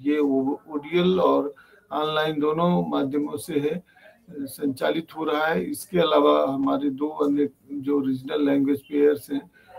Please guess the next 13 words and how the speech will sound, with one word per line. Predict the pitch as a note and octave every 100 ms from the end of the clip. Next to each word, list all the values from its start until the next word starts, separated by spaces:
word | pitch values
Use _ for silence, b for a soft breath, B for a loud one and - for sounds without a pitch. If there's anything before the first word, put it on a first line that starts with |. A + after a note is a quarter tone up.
| B C#3+
बा-, | C#3+ D3 D3
बांग्ला | C#3 C#3 C#3+ D#3 D3+
हिंदी | C#3+ C#3 C#3
translation, | C3+ C3 A#2+ C#3+ C3 - C#3+
मलयालम | C3 C3 C3+ D#3 C#3
हिंदी | C3+ C3+
ट्रांसलेशन, | C3 C#3 A#2+ - C#3 - D3
उस | C#3+ -
पर | - D3+ C#3
आधारित | B2+ C3 C#3 C3+
जो | C3+
पीजी | - C#3 C3
certificate | C3 C#3+ B2 - - D3+